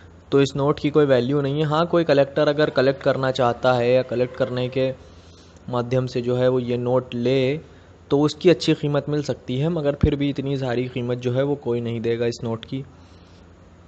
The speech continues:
तो ये नोट हमें भेजी गई थी, तो जिसने भी हमको ये नोट भेजी थी, अ,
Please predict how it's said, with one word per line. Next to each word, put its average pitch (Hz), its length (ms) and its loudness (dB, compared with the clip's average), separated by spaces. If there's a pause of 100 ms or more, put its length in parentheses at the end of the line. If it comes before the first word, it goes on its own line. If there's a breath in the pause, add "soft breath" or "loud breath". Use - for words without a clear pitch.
(500)
तो 147 100 8
ये 147 80 6
नोट 151 260 8
हमें 147 200 0
भेजी 139 260 6
गई 151 200 4
थी, 170 220 -6
तो 151 380 -2 (260)
जिसने 135 360 0
भी 165 100 4
हमको 151 220 2
ये 156 60 4
नोट 147 220 0
भेजी 135 340 0
थी, 156 260 -6 (920 loud breath)
अ, - 120 -16